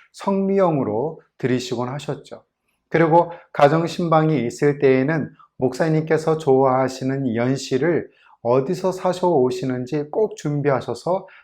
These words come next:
다가상에 올려놓으셨죠. 신방 후 돌아가시는 목사님께 할머니는 속바지에서 꺼낸 돈을 목사님 손에 꼭 집어 넣으시면서 맛난 거 사 드시라고 하셨던 기억이 납니다.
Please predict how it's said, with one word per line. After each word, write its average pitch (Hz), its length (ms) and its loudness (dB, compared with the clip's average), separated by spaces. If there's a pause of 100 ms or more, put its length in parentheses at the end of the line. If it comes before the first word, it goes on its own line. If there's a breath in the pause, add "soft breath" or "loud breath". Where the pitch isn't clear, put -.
다가상에 123 720 -2
올려놓으셨죠. 113 1120 -4 (420 soft breath)
신방 160 520 2
후 147 160 -2
돌아가시는 131 720 0
목사님께 117 720 -4 (240 soft breath)
할머니는 135 580 0
속바지에서 165 720 0
꺼낸 185 320 0
돈을 151 400 -2 (260 loud breath)
목사님 135 440 -4
손에 139 340 -4
꼭 180 460 -2
집어 131 400 -2
넣으시면서 113 920 -4 (300 soft breath)
맛난 123 500 -4
거 113 180 0
사 127 240 -6
드시라고 113 720 -4
하셨던 117 560 -6
기억이 120 340 -2
납니다. 98 500 -14